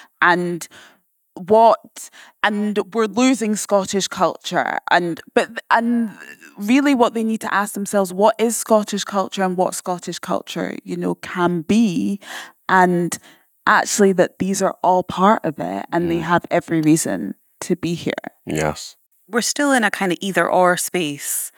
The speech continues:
Speaker 3: but we know there's enough money for all of this to be part of it. And you're right, it's that redefining of what Scottish culture is. And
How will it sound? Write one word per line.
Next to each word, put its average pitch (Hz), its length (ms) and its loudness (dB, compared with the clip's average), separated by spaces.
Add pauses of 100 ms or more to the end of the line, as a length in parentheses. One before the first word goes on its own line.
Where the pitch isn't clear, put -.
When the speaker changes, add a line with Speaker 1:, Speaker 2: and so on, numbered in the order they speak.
(380)
Speaker 3:
but 151 160 -2
we 202 240 2
know 254 120 4
there's 196 180 2
enough 175 220 0
money 180 220 0
for - 420 0
all 175 200 2
of 170 80 0
this 165 260 -4
to - 140 -12
be 160 140 -10 (340)
part - 340 2
of 160 100 -2
it. 156 120 2
And 208 140 -2
you're 262 120 0
right, 381 180 0
it's 180 120 -6
that - 160 -2
redefining 175 600 0
of 156 120 -6
what - 120 -2
Scottish - 260 -4
culture 185 340 -2
is. 147 160 -6
And 156 140 -2